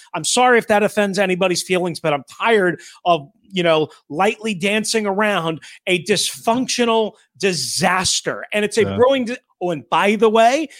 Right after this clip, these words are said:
Speaker 1: assuming that they don't get hurt on Monday night, DeMarcus Lawrence and Micah Parsons are coming to A T and T Stadium, where you'll be next Sunday.
Speaker 2: Yeah, Micah Parsons is, is, oh,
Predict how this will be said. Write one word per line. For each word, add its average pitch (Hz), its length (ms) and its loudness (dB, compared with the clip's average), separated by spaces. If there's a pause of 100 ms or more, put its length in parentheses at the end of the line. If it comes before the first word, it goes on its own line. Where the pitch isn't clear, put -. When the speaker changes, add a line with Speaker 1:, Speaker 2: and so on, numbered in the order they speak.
(180)
Speaker 1:
assuming 233 520 -2
that 233 160 -2
they 240 100 2
don't 240 220 0
get 226 120 0
hurt 240 220 2
on 233 140 2
Monday 226 340 -2
night, 254 300 -4 (920)
DeMarcus 190 540 0
Lawrence 180 540 -2
and 156 140 -4
Micah 175 280 0
Parsons 147 520 -2
are 151 100 -4
coming 131 500 -6 (200)
to 220 160 -6
A 156 80 0
T 151 200 -6
and 143 100 -6
T 143 160 -6
Stadium, 190 360 0
where 415 220 0
you'll 494 240 2
be 160 160 0
next 143 300 -4
Sunday. 95 460 -4 (160)
Speaker 2:
Yeah, 101 360 2
Micah 104 280 0
Parsons 98 540 0
is, 98 420 -4
is, 92 540 -4
oh, 110 300 2